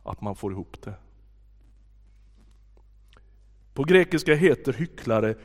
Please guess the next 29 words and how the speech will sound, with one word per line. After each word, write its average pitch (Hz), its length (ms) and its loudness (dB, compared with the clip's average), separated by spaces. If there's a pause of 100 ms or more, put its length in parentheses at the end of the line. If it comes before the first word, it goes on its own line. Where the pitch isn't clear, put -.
hypokrites. 131 1080 -6 (1000)
Du 110 80 -14
som 123 160 -8
är 120 40 0
lite 123 220 -4
språkbevandrad 117 760 -2
vet 113 200 -4
att - 280 -8
hycklare 110 460 -4
på - 220 -6
engelska 110 400 -6
heter - 180 -8
hypocrite, 120 760 -8
och 110 60 -10
det 117 60 -10
kommer 98 280 -4
ifrån 98 220 -8
det 104 80 -6
här 101 140 -8
uttrycket 90 440 -14
hypokrites, 107 920 -8 (180)
som 180 200 -2
egentligen 147 380 -2
betyder 139 380 -4
skådespelare. 107 1300 -6 (440)
Och 160 140 -4
det 220 100 -2
är 135 40 -2
precis - 600 -6